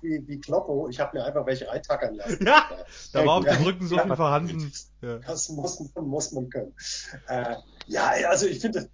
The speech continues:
Speaker 1: es, es gehört einfach so dazu, meine Güte, das ist einfach so, du planst irgendwie und, äh, irgendwann ist deine Zeit dann mal zu Ende. Ich, das, das hab ich auch, weißt du, das war damals irgendwie mit,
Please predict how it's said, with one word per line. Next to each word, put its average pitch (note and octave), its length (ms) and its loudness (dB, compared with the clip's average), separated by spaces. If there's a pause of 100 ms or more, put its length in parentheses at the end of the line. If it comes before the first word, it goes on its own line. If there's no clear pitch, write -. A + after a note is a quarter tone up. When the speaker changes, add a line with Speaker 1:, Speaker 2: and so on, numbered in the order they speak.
(600)
Speaker 1:
es, E3 280 -12
es - 200 -8
gehört C#3+ 300 0
einfach D3 240 -2
so D#3+ 280 2
dazu, G3 1000 0
meine C#3 300 -2
Güte, G3 520 0
das - 160 -4
ist G3 140 0
einfach A3 300 0
so, A#2+ 160 0
du A2 100 -6
planst A#2+ 500 -2
irgendwie D#3+ 460 0 (320)
und, C#3+ 360 2
äh, C3+ 300 4 (200)
irgendwann D3 380 0
ist - 240 -8
deine D3 200 -2
Zeit - 280 0
dann D3 100 0
mal C#3 100 -2
zu - 140 -6
Ende. D3+ 380 -4
Ich, - 240 -8 (120)
das, C#3 220 -4
das - 180 -4
hab D#3+ 120 -2
ich - 120 -10
auch, - 360 -6 (1400)
weißt - 160 4
du, - 40 4
das - 200 -2
war C#3 120 2
damals C#3 360 2
irgendwie D3 280 -12
mit, C#3+ 380 -10